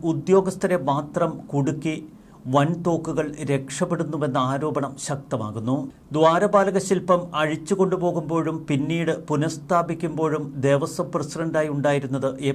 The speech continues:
പത്മകുമാർ. ഉണ്ണികൃഷ്ണൻ പോറ്റിയുടെ ഇടപാടുകൾ പത്മകുമാർ അറിഞ്ഞിരുന്നുവെന്നാണ് വിജിലൻസ് കണ്ടെത്തൽ. പിന്നീട് ദേവസ്വം പ്രസിഡന്റായത് എൻ വാസു.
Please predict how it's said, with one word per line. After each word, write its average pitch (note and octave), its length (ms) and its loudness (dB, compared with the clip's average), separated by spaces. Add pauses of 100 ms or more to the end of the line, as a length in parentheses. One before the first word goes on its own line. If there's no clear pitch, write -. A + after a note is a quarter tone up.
പത്മകുമാർ. B2+ 640 -2 (600)
ഉണ്ണികൃഷ്ണൻ C3+ 680 0
പോറ്റിയുടെ D3 420 -2
ഇടപാടുകൾ C#3 580 0 (100)
പത്മകുമാർ C#3+ 640 0 (140)
അറിഞ്ഞിരുന്നുവെന്നാണ് C#3 1120 -2
വിജിലൻസ് C3+ 520 -2
കണ്ടെത്തൽ. B2+ 560 -4 (340)
പിന്നീട് F3+ 540 4
ദേവസ്വം E3 480 4
പ്രസിഡന്റായത് F3 640 2
എൻ C#3 160 2
വാസു. C3 440 2